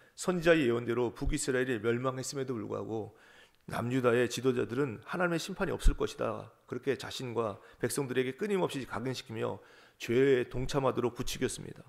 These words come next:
그리고 결국은 어떻게 됩니까? 북이스라엘과 비교할 수 없을 정도로 비참하고 끔찍한 멸망의 날이 그들에게 임했던 것을 보게 됩니다. 기억하십시오. 하나님의 뜻과 하나님의 시간은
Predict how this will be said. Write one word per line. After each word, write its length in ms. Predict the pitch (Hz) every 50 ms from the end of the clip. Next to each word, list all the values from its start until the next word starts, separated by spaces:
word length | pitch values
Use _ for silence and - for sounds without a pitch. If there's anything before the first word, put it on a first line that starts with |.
| - _ _ _ _ _ _ _ _ _ _ _
그리고 280 | - - 110 110 117 113
결국은 360 | 117 117 101 104 120 123 127
어떻게 240 | 110 101 - - 117
됩니까? 420 | 113 107 101 104 - - - 98 - -
북이스라엘과 720 | - 135 131 143 135 - - 127 120 117 113 120 117 113
비교할 380 | - - 131 127 143 147 139 -
수 120 | - 135
없을 240 | 127 - - 127 117
정도로 460 | - 120 110 110 117 117 117 104 - - - - _
비참하고 720 | - 143 127 - - 139 120 110 107 104 107 104 98 98 - - - _
끔찍한 500 | - 190 175 - 180 165 - 156 131 113
멸망의 420 | 113 113 117 117 127 123 113 113
날이 380 | 107 107 101 123 135 127 104 - - - - _ _
그들에게 640 | - - 113 120 104 104 101 113 120 127 110 98 - - - -
임했던 400 | 104 107 113 117 107 - 117 113
것을 280 | 107 - - 127 120
보게 260 | - - 104 107 113 101
됩니다. 320 | 110 110 - - - - - - _ _ _ _ _ _ _ _ _ - - - - - - -
기억하십시오. 880 | - - 117 113 110 - - 117 110 120 110 - - 107 107 107 113 123 - - _ _ - - - _
하나님의 580 | - - 151 151 151 151 156 151 147 135 123 -
뜻과 340 | - 214 - - - 156 131
하나님의 320 | 143 151 151 143 143 151
시간은 540 | - - 160 151 135 120 131 151 131 110 -